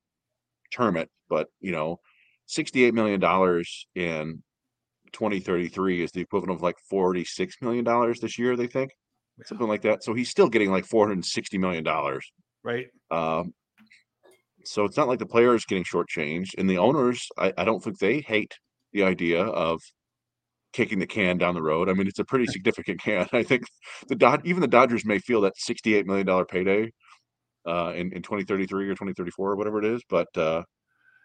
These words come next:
Speaker 2: And
Speaker 1: by then,
Speaker 2: depending
Speaker 1: you
Speaker 2: on
Speaker 1: know,
Speaker 2: what
Speaker 1: the,
Speaker 2: teams
Speaker 1: the
Speaker 2: do that, it could be a different owner paying it.
Speaker 1: Yeah, absolutely.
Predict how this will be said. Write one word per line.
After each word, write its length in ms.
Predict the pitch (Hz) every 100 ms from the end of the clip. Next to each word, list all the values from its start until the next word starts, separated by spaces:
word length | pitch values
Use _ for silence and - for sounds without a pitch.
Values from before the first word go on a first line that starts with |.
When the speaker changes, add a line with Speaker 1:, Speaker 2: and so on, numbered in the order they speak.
| _
Speaker 2:
And 20 |
Speaker 1:
by 80 | -
then, 80 | 160
Speaker 2:
depending 260 | 107 -
Speaker 1:
you 60 | 175
Speaker 2:
on 60 | 160
Speaker 1:
know, 40 |
Speaker 2:
what 120 | 170
Speaker 1:
the, 80 | 196
Speaker 2:
teams 200 | 185 143
Speaker 1:
the 60 | 127
Speaker 2:
do 120 | 233
that, 200 | 180 147
it 80 | 151
could 140 | 185
be 120 | 180
a 40 | 156
different 300 | 175 165 165
owner 200 | 208 180
paying 240 | 190 254
it. 140 | 139 - _ _ _ _ _ _ _
Speaker 1:
Yeah, 240 | - 180
absolutely. 480 | 113 135 156 294 -